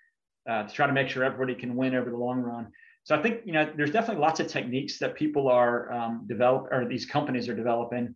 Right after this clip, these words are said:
And I'm, I'm not an expert in all of them, but, you know, essentially trying to, uh, give you audience data without getting all the way down to a specific person. So grouping individuals into,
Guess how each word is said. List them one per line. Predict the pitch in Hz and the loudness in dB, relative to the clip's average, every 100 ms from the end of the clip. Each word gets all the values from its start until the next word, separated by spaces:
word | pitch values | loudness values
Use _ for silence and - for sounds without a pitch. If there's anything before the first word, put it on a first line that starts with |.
| - _ _ _ | -14 _ _ _
And | 139 135 | 2 4
I'm, | 139 143 139 | 4 4 4
I'm | |
not | 143 156 | 6 6
an | 135 | 6
expert | 139 - 120 | 4 2 2
in | |
all | 127 131 127 | 4 4 4
of | |
them, | 123 120 | 0 -4
but, | 117 120 - | -2 -4 -4
you | 135 | 0
know, | 123 | 0
essentially | 123 - 202 202 143 | 0 2 2 4 2
trying | - 143 139 131 | 2 2 2 2
to, | - 135 131 127 123 - _ _ _ _ | -2 0 0 0 -4 -14 _ _ _ _
uh, | 120 117 113 113 110 98 - _ 110 | -2 2 4 4 2 -4 -16 _ 2
give | 135 180 | 6 6
you | 180 - | 6 6
audience | 147 151 143 | 6 6 2
data | - 135 131 | 2 2 2
without | 120 120 - 139 135 - - _ _ _ 127 | 0 -2 -4 2 4 4 -2 _ _ _ -10
getting | 127 131 127 | -2 2 6
all | 131 | 6
the | 127 | 6
way | 123 | 2
down | 127 123 | 2 0
to | 117 | -6
a | |
specific | - 123 - 127 117 - | -10 -8 0 0 -2 0
person. | 127 123 127 | 2 2 -2
So | - | -6
grouping | 117 110 160 180 151 135 127 127 - | -6 2 6 6 6 2 0 -4 -8
individuals | 143 135 135 117 127 127 | -2 4 4 4 0 -2
into, | 151 151 139 123 - | -2 -2 0 -2 -2